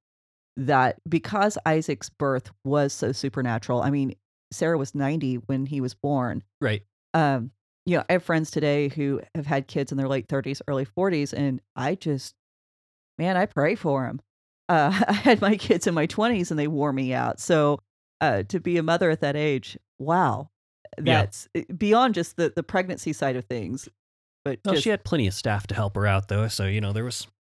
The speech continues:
Speaker 1: This is true. And so both, both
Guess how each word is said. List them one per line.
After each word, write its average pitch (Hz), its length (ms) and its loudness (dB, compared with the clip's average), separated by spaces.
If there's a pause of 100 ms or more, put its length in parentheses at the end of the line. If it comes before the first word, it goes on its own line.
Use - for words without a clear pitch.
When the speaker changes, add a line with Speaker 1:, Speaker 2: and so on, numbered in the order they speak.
Speaker 1:
This - 320 -8 (100)
is 294 320 -6 (340)
true. 165 460 -8 (360)
And 180 280 0
so 220 260 0
both, 269 480 2 (960)
both 240 280 4